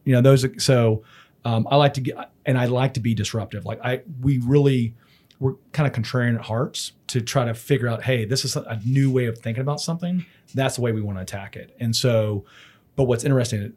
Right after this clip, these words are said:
with us at arm is, like, when we do that, every, it seems like every year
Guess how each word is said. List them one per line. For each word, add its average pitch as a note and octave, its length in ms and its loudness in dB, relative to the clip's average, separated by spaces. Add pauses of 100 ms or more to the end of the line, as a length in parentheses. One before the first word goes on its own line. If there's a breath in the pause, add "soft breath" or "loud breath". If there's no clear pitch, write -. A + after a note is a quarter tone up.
(160)
with A2+ 160 -4
us A#2+ 200 -4
at G2 60 -8
arm D3 320 2
is, A#2 160 0
like, G#2 260 -4 (400)
when A2+ 120 -2
we A2+ 80 0
do F#3+ 300 -2
that, A#2 440 0
every, D3+ 200 -6
it - 40 -14
seems F#3 220 -4
like C3+ 180 -4
every D#3 300 -2
year C3+ 560 -2